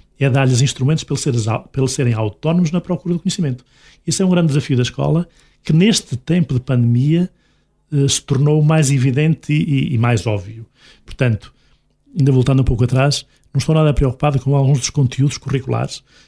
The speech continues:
que os alunos não conseguiram desenvolver ou aprofundar neste tempo que passou. Claro que há conteúdos matriciais que é preciso trabalhar.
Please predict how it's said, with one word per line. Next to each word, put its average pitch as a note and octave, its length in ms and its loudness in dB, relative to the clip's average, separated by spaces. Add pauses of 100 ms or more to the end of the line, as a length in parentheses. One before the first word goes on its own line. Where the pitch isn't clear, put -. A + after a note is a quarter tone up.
(120)
que - 80 -4
os A#2+ 100 2
alunos C3 240 2
não B2+ 140 2
conseguiram B2 400 -2
desenvolver A#2+ 480 0
ou A2+ 120 0
aprofundar A#2+ 460 -2
neste A#2+ 180 0
tempo B2 200 -2
que - 60 -20
passou. - 400 -6 (560)
Claro B2 280 -6
que - 160 -8
há B2 60 -2
conteúdos A#2+ 480 -4
matriciais B2 640 -2
que - 100 -8
é B2 40 -4
preciso B2 200 -10
trabalhar. G#2+ 360 -6